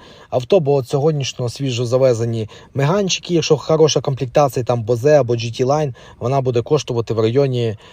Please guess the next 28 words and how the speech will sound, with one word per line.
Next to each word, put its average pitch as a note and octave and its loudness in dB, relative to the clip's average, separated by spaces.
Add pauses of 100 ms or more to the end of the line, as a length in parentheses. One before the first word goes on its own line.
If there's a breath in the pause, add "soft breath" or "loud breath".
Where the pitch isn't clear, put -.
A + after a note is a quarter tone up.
(240 loud breath)
ну, D#3 0
дев'ять C#3 4
п'ятсот, D3+ 2
е, G#2+ -4
дев'ять C3 0
вісімсот B2 -2
доларів, A#2 0
е, G#2 -12
такого A#2+ 0
пробігом, A#2+ -2
там, G#2 -2
плюс-мінус, A#2+ -4
там, G2 -2
двісті A#2+ -4
двадцять, A2+ 2
двісті G#2 -8
тридцять A2+ -6
тисяч G2+ -12 (680 loud breath)
пробіга. G2 0
Тому E3+ 4
от B2 2
звертайте B2 4
уваги, G#2+ 0 (360 loud breath)
коли B2+ 4
при A#2 -6
купівлі A#2+ 0
авто, F3+ 4
не, A#2 2